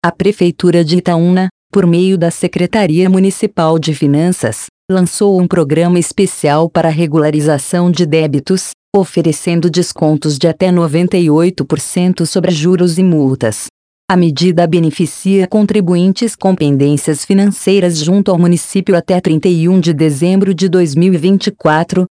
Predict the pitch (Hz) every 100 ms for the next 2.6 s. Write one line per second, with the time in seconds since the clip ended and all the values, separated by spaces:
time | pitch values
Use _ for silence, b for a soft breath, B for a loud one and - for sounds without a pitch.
0 | _ - 196 185 170 165 170 190 - 185
1 | 190 - 165 160 170 147 170 170 170 165
2 | 165 160 156 165 160 110